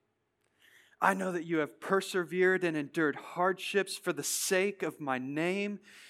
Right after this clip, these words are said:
and that you have not grown weary. But I have,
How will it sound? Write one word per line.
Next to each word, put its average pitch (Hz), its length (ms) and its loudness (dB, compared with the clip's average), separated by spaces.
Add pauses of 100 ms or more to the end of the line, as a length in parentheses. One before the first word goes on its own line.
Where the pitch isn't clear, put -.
(100)
and 160 120 -2
that 147 160 -6
you 143 100 -2
have 127 120 -6
not 165 500 0 (540)
grown 143 340 -2
weary. 127 440 0 (1800)
But 160 100 -2
I 139 80 -2
have, 147 540 -4